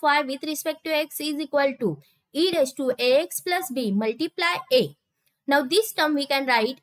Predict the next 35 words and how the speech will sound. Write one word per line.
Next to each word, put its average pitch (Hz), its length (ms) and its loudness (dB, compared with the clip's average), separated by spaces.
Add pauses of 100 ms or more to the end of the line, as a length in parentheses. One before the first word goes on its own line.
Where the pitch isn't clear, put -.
(140)
a 302 220 4
raised 302 280 -4
to 311 80 -2
one 262 440 2
multiply 233 680 -2
e 269 160 -4
raised 254 260 0
to 311 180 -8
ax 220 340 -2
plus 220 320 -4
b. 151 260 -8 (520)
Now 320 220 2
again 311 360 2
a 427 40 -4
differentiating 339 760 -4
with 277 180 -4
respect 302 420 -4
to 311 60 -4
x, 311 380 -2
we 240 180 -8
get 285 260 2
here 320 280 -2 (100)
derivative 254 640 -2
of 208 200 2 (360)
dy 262 160 0
by 311 400 4
dx 269 400 0
with 269 160 -6
respect 320 460 -4
to 330 100 -2
x 262 320 0
is 311 160 2
equal 294 280 0
to 160 260 -4 (100)
a 269 140 4